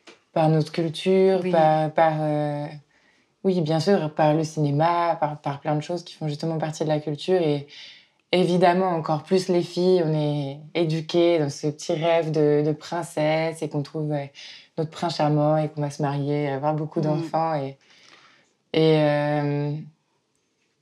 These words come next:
Speaker 1: je, j'en veux pas du tout d'ailleurs à la société là-dessus, parce qu'au final, à un moment donné, ça m'a bien fait rêver. Et puis je trouve qu'on, on peut avoir le recul plus tard de,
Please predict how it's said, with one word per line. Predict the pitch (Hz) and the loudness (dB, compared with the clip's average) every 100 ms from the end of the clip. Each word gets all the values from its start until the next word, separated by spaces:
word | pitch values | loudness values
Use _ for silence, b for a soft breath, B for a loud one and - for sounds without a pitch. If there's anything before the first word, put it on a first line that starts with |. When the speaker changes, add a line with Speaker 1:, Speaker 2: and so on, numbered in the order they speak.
| _ _ _ _ _ _ _ _ - _ | _ _ _ _ _ _ _ _ -20 _
Speaker 1:
je, | 185 175 175 - | 0 2 2 2
j'en | 170 180 | 2 2
veux | 175 196 180 | 4 2 4
pas | 208 | 2
du | 190 185 | 2 -2
tout | 202 220 | 0 2
d'ailleurs | 160 170 180 | 4 2 4
à | 156 | 2
la | |
société | 156 160 160 156 185 | 0 -4 -4 -2 0
là-dessus, | 165 156 - 196 | 0 -2 -2 -2
parce | 156 151 | -2 -4
qu'au | 156 | -6
final, | 143 170 180 165 | -4 2 2 4
à | |
un | 147 147 | 2 2
moment | 156 170 180 | 0 2 2
donné, | 175 175 196 | 2 2 2
ça | 196 156 | 2 2
m'a | 151 | 2
bien | 156 160 | 2 0
fait | 156 165 | -4 -4
rêver. | 165 160 156 170 180 160 | -2 -2 -2 0 0 0
Et | 147 | -2
puis | - 165 | -4 -8
je | |
trouve | - 165 | -6 -8
qu'on, | - 156 143 143 | -4 -4 -2 -2
on | 147 | -2
peut | 170 | 0
avoir | 160 160 | 2 2
le | 160 | 2
recul | 180 180 196 | 2 2 0
plus | 180 180 | 2 -4
tard | 165 180 170 | 0 2 2
de, | 165 | -2